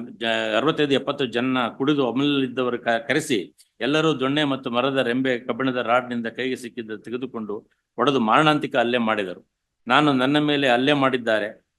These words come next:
ಪೊಲೀಸರು ಬರೆದಿದ್ದರೆ ನನ್ನನ್ನು ಕರೆದುಕೊಂಡು ಹೋಗಿ ಸಾಯಿಸಿ ಬರಲು ತೀರ್ಮಾನಿಸಿದರು.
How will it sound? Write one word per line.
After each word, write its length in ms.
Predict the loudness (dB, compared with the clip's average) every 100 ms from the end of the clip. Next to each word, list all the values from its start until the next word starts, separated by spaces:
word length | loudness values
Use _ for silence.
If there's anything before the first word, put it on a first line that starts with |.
| 0
ಪೊಲೀಸರು 480 | 2 2 2 0
ಬರೆದಿದ್ದರೆ 500 | 0 -2 -2 -2 -2
ನನ್ನನ್ನು 300 | -2 -4 -6
ಕರೆದುಕೊಂಡು 480 | -6 -6 -6 -4 -4
ಹೋಗಿ 180 | -4 -4
ಸಾಯಿಸಿ 360 | -4 -4 -4 -8
ಬರಲು 220 | -6 -6
ತೀರ್ಮಾನಿಸಿದರು. 840 | 0 2 2 0 -4 -10 -12 _